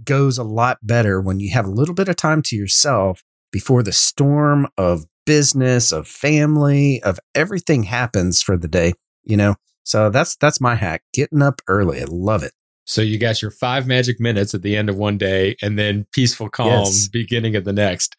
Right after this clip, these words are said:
Speaker 1: Absolutely.
Speaker 2: that you're ready to go.
Speaker 1: Yep. Love it. Love it.
Speaker 2: That's right. Well, that's gonna do it for another episode of Aggie Growth Hacks. We hope that you enjoyed this episode and you'll leave us a rating on iTunes, Stitcher, Spotify, Podbean,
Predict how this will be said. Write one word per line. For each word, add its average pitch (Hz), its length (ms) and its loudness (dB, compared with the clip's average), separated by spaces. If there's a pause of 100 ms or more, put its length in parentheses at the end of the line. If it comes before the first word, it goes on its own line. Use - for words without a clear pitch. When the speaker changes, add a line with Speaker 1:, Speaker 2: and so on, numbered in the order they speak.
Speaker 1:
Absolutely. 120 480 0
Speaker 2:
that 95 60 -2
you're 95 120 0
ready 95 180 2
to 98 100 -6
go. 87 300 0 (320)
Speaker 1:
Yep. 117 200 2 (220)
Love 110 240 2
it. 85 80 -2 (300)
Love 107 180 2
it. 92 120 0 (260)
Speaker 2:
That's 95 260 0
right. - 300 0 (260)
Well, 117 100 0
that's 131 200 -2
gonna 143 160 -4
do 127 180 2
it 131 100 -2
for 123 100 -6
another 120 300 0
episode 120 440 -2
of 101 80 -6
Aggie 120 320 -4
Growth 123 240 0
Hacks. 147 460 -6
We 104 180 -2
hope 131 240 -2
that - 180 -4
you 120 100 0
enjoyed 135 400 0
this 156 140 -6
episode 156 440 0
and 143 120 -2
you'll 147 140 -2
leave 160 220 0
us 160 140 0
a 147 60 0
rating 139 360 -2
on 92 160 -4 (100)
iTunes, 113 540 0
Stitcher, 98 560 0
Spotify, 151 680 0 (100)
Podbean, 170 500 2